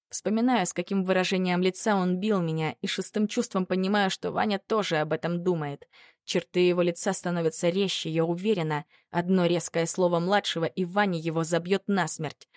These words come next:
Раньше он не мог меня защитить, правосудие не позволяло. Сейчас всё иначе. И тут меня осеняет. Неужели Ваня что-то натворил? В панике я таращусь на мужа, тот хмурится.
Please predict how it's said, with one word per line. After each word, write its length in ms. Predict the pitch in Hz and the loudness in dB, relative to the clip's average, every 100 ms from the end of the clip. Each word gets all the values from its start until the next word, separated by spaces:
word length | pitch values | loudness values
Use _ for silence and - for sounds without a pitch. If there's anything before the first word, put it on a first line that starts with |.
| - _ - | -20 _ -4
Раньше 400 | 220 202 - 170 | 0 0 0 -2
он 140 | 165 | 0
не 80 | 175 | 0
мог 200 | 190 - | 0 0
меня 240 | 170 165 | -2 -2
защитить, 540 | 160 165 - - 160 - | -2 -4 -6 -8 -10 -6
правосудие 600 | 185 180 180 220 175 165 | -2 0 0 0 0 0
не 120 | 165 | 0
позволяло. 640 | 160 160 170 170 156 147 151 _ _ _ | -2 -2 0 0 -2 -4 -8 _ _ _
Сейчас 640 | - 170 - 208 - - _ - | -4 -4 -2 -2 -2 -6 _ -10
всё 280 | - 175 | -2 0
иначе. 480 | 175 175 147 - 147 - _ _ _ _ _ - | 0 0 -2 -6 -8 -12 _ _ _ _ _ 0
И 120 | 226 | 0
тут 200 | 247 269 | 2 2
меня 280 | 254 247 240 | 6 6 6
осеняет. 640 | 226 240 240 175 156 - _ _ _ _ _ - | 2 2 2 0 -4 -14 _ _ _ _ _ 2
Неужели 560 | 233 226 214 247 294 | 4 6 4 4 2
Ваня 340 | 190 190 269 185 | 2 2 2 2
что-то 320 | - 233 233 | -2 -2 2
натворил? 640 | 233 226 226 233 185 135 - _ _ _ | 2 2 2 2 0 -2 -10 _ _ _
В 140 | - - | -12 -2
панике 400 | 190 170 - 175 | 0 0 -2 -2
я 60 | |
таращусь 500 | 165 175 180 - 170 | 0 0 0 -2 -6
на 140 | - 170 | -4 -2
мужа, 280 | 190 196 160 | 0 0 0
тот 180 | 175 | -2
хмурится. 680 | - 190 214 196 - - 156 | -2 0 2 2 -2 -4 -6